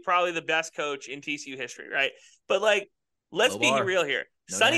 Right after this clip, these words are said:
Speaker 2: thanks.
Speaker 1: Dykes got him to a national championship in year one. And it wasn't a mistake. You know what I mean? You know what I mean? Like,
Speaker 2: Yeah.
Speaker 1: granted, they,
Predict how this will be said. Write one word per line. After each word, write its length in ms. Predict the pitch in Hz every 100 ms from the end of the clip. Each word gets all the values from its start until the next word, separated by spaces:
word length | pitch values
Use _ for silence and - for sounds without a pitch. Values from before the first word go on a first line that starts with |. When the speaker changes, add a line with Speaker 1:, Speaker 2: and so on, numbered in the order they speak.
| 294
Speaker 2:
thanks. 280 | 208 214
Speaker 1:
Dykes 20 | -
got 140 | 202
him 60 | 185
to 100 | 147
a 40 |
national 400 | 139 151 156 -
championship 460 | - 151 143 147 135
in 80 | 127
year 140 | 120
one. 340 | 113 120 - - _ _ -
And 340 | 170 175 170 - -
it 160 | 190
wasn't 280 | - 427 403 -
a 20 |
mistake. 340 | 427 381 - - 427
You 80 | 370
know 60 | 226
what 100 | 254
I 60 |
mean? 240 | 262 330 349 381 370 359 _ _ _ _ _ - - -
You 100 | 262
know 80 |
what 80 | 339
I 60 | 339
mean? 240 | 349 381 392 _ _ _ -
Like, 100 | 254
Speaker 2:
Yeah. 200 | 175 285
Speaker 1:
granted, 380 | 208 277 320 277
they, 140 | 247